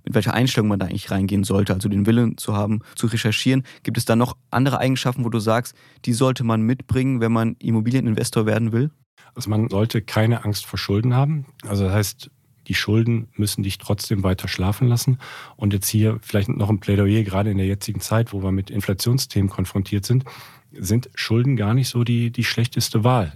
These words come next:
Speaker 1: Warum? Kannst du das erklären?
Speaker 2: Die Inflation ist ja letztlich eine Teuerung. Hundert Euro sind in, in zwei Jahren immer noch hundert Euro,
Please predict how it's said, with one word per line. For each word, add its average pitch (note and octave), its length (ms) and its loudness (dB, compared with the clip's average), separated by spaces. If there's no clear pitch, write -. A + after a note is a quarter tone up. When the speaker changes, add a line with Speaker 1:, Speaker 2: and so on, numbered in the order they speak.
Speaker 1:
Warum? A2+ 300 0
Kannst A2+ 160 -2
du A2+ 60 -4
das A2 120 -4
erklären? A#2+ 360 -2
Speaker 2:
Die B2 140 -6
Inflation A#2+ 460 -2
ist B2 80 0
ja A#2 80 2
letztlich A2+ 280 0
eine G#2+ 180 2
Teuerung. A2+ 600 2
Hundert B2+ 240 4
Euro A#2+ 260 2
sind A#2 220 2
in, G2+ 380 0
in F#2 100 -4
zwei G2+ 200 -2
Jahren A2 180 2
immer B2 180 2
noch F#2+ 220 -2
hundert G2 240 -2
Euro, A2+ 360 0